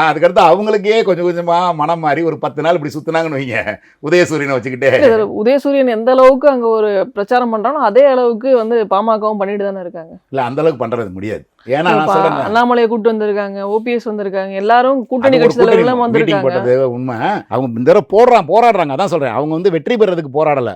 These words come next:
Speaker 1: வெற்றி பெற முடியாதுன்னு அவங்களுக்கு நல்லா தெரியும்.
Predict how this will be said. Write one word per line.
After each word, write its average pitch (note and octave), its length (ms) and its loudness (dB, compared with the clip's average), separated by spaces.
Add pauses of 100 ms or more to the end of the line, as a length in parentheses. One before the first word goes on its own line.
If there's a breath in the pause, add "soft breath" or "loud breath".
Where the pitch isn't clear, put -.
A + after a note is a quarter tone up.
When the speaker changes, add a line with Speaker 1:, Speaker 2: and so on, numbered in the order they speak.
(380)
Speaker 1:
வெற்றி G#2 260 -2
பெற F#3 180 4
முடியாதுன்னு E3+ 380 2
அவங்களுக்கு D#3+ 340 0
நல்லா D3+ 160 0
தெரியும். C#3 400 -2